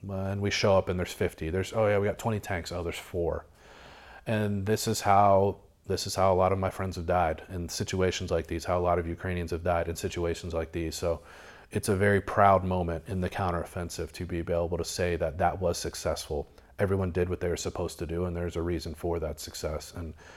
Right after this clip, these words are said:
you know, like I said, thankfully for some Western intelligence with targeting and able to pass on those triple seven and himars targets, we, we made it a, a big deal. So from, from Balakleya, Ukraine, all the way to Kupiansk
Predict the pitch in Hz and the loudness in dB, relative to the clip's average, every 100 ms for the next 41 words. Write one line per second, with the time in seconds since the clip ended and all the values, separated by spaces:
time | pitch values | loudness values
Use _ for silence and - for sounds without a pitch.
0 | - - - 110 92 87 - _ - 98 | -20 -20 -10 -4 -4 -4 -10 _ -2 0
1 | 87 - 95 - 101 92 - 92 - 87 | 2 0 -2 0 -2 0 0 -2 -2 -6
2 | 92 85 87 - 90 80 90 87 87 85 | -4 -2 -2 -2 -6 -4 0 0 0 -6
3 | - - 92 98 95 82 85 - 87 80 | -8 -2 4 4 2 -2 -6 -8 -8 -8
4 | 71 85 85 87 - _ _ - 95 - | -6 -4 -4 -4 -6 _ _ 0 2 2
5 | 90 90 85 - - - - - - - | 0 -2 -2 -6 -14 -20 -20 -20 -20 -20
6 | - - 113 - - 95 95 92 87 98 | -16 -2 0 0 2 2 2 0 0 0
7 | 92 90 80 101 117 95 90 - 87 87 | 2 0 0 4 6 4 0 -2 -2 -2
8 | - - 95 98 95 98 92 82 - - | -6 -8 -4 -2 0 2 2 0 -2 0
9 | 92 87 82 95 95 85 92 90 76 - | 2 2 0 0 0 0 0 0 -2 -8
10 | _ - - 78 78 - 104 95 87 92 | _ -20 -8 -6 -6 -2 0 0 0 -6
11 | - - 101 92 92 95 - 101 101 101 | -8 -2 0 4 4 4 2 2 2 2
12 | 95 - 98 92 92 - 90 90 90 90 | -2 -2 -2 0 -2 0 0 2 0 0
13 | - 95 - 87 85 80 - | -2 -6 -4 -4 -4 -6 -12